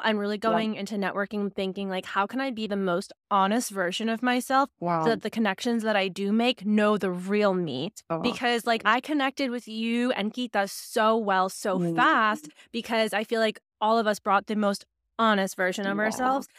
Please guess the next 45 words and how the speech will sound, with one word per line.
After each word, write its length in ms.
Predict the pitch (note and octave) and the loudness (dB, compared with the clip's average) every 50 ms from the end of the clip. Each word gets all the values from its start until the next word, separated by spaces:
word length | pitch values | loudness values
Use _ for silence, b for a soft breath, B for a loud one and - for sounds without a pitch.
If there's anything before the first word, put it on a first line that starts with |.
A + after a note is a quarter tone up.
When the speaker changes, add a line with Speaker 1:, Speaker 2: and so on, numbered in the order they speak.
| b b - | b b 0
Speaker 1:
But 80 | A#3+ A#3 | 0 0
if 80 | - - | 0 2
I 120 | - C4 C#4+ | 2 2 2
was, 100 | D#4+ F4 | 2 2
like, 140 | E4 D4+ - | 0 -2 -2
trying 200 | - E4 D#4+ D#4 | 0 0 0 2
to 60 | D4 | 0
impress 420 | D4+ D4 - D4+ D4 C4+ - - | 0 0 0 0 0 0 0 -2
you 120 | C4+ C4+ C4+ C4+ C4+ C4 C4 | -2 0 0 2 2 2 0
and 80 | C4 | 0
trying 180 | - - C4+ B3+ | 0 -2 -2 0
to 40 | C4 | 0
impress 300 | C4+ C#4 - C#4+ C#4+ - | 0 -2 -2 -4 -4 -4
Geeta, 280 | - - C#4+ C#4 - C4+ C4 B3+ C4 C4 B3+ | -6 -6 -6 -4 0 2 4 4 6 6 4
and, 80 | B3 A#3+ | 4 2
like, 200 | A#3+ A#3 A3+ A#3+ | 2 0 0 0
you 100 | C4 C4+ | 2 2
were 100 | C4+ C#4 | 2 2
doing 240 | A#3+ C#4 C#4 C4 C4+ | 2 2 0 0 0
the 60 | C4+ | -2
same 280 | - C#4 B3+ B3 B3+ B3+ | -2 0 0 0 0 0
and 80 | B3 | -2
she 60 | - C4 | -2 -4
was 100 | B3+ A3+ | -4 -4
doing 140 | C4+ B3+ | -2 -2
the, 60 | B3 - | 0 2
like, 180 | B3+ A#3+ - _ _ _ _ _ _ _ - | 0 0 -2 _ _ _ _ _ _ _ -4
I 80 | - A#4 | 0 2
don't 80 | A4+ A#3+ | 4 4
know, 160 | G#3 G#3+ A#3+ | 6 4 4
maybe 180 | C4 C#4 D4 D#4 | 4 4 4 4
that 140 | D4+ D#4 | 2 2
connection 320 | - D#4 C#4 C4+ - C4+ B3+ | 2 2 0 2 2 0 0
would 60 | A#3+ | 0
have 100 | A3 G#3 | 0 2
gone 220 | A#3 G#3+ G#3 G#3 | 2 2 2 2
nowhere 440 | G3+ G3+ A#3 C4+ A3+ F3 - - - - | 2 0 0 0 -2 -2 -2 -2 0 2
or 100 | A3 A3 | 2 4
Speaker 2:
Right. 60 | A3+ | 4
Speaker 1:
would 80 | A3+ | 4
have 100 | A3+ G3+ | 2 0
been 140 | G#3 G3+ F3+ | 0 -2 -4
fake, 580 | - - - - - F#3+ - - _ - - - _ _ - | -4 -4 -2 0 0 0 0 -4 _ -16 -20 -20 _ _ -6
you 140 | G3 G#3 G3+ | -2 0 0
know? 260 | G3+ F#3+ F3+ F#3+ F3 | 2 2 2 2 2